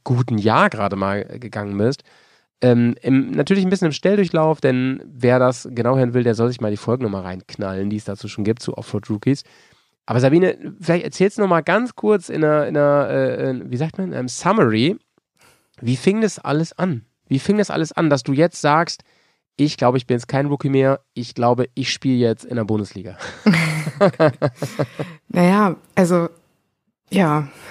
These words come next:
Speaker 2: gute Frage, so ein ganz kurz.
Speaker 1: Wann hast du dich das erste Mal dafür <clears throat> interessiert,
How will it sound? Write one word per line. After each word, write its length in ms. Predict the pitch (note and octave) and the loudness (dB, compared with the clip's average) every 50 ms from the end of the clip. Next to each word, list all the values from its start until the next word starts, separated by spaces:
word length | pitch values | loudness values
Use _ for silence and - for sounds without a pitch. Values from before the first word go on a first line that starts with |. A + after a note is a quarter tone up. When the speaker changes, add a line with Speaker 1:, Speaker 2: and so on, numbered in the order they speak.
| - - - A3 A3+ F#3 F3 - | -14 -12 -12 -14 -14 -14 -14 -12
Speaker 2:
gute 220 | - F#3+ - F#3 | -8 -6 -6 -6
Frage, 320 | - - - G3+ G#3 G#3+ F#3+ | -6 -4 -2 0 0 2 2
so 80 | E3 | 2
ein 120 | E3+ E3+ E3 | 2 2 2
ganz 260 | E3+ F3 F3 - - | 0 0 -2 -4 -6
kurz. 400 | - - G3+ F#3+ G#3+ A3 - - - _ - - | -4 -2 0 0 0 -2 -6 -10 -20 _ -4 0
Speaker 1:
Wann 140 | - E3 G#3 | 0 2 2
hast 160 | A#3+ B3+ - | 0 0 0
du 60 | C4 | -2
dich 100 | G#3+ G3+ | 0 0
das 140 | - F3 D#3+ | 2 0 0
erste 360 | E3+ - D#3+ F3 F#3 - - | 2 2 2 2 2 0 -2
Mal 260 | D#3 D3+ C#3+ C3+ C3 C3 | 0 2 2 2 2 2
dafür 260 | C3 B2 - - C4+ | 0 0 0 -2 -2
<clears throat> 80 | - | -2
interessiert, 840 | G3 F#3 - - - - - - D3+ D3+ E3 G3 C#4 D4+ - - | -2 -4 -8 -10 -14 -18 -10 -4 0 0 2 2 0 -2 -6 -12